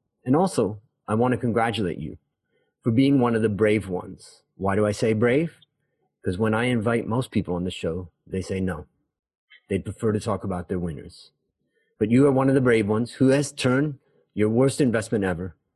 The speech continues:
into your best teaching moment. Do you have any parting words for the audience?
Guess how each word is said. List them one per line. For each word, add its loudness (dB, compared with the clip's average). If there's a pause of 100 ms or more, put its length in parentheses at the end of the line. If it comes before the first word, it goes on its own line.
(160)
into -4
your 0
best -6 (420)
teaching -4 (260)
moment. -6 (360)
Do 0
you 2
have 0
any -2
parting -2
words -4
for -14
the -6
audience? -10